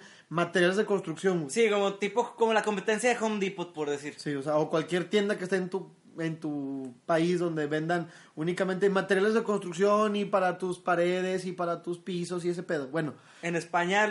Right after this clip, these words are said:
Speaker 2: se llaman reformando la caja.
Speaker 1: Reformando la caja. <laughs> Bueno, el punto es que fui uno de esos, güey.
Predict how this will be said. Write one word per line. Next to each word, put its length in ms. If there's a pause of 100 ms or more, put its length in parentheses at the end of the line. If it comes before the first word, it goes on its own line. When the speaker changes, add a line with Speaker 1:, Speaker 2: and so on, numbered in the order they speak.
Speaker 2:
se 140
llaman 180
reformando 960
la 220
caja. 400 (280)
Speaker 1:
Reformando 680
la 140
caja. 380 (220)
<laughs> 340
Bueno, 280
el 100
punto 260
es 80
que 140
fui 120
uno 160
de 80
esos, 240
güey. 200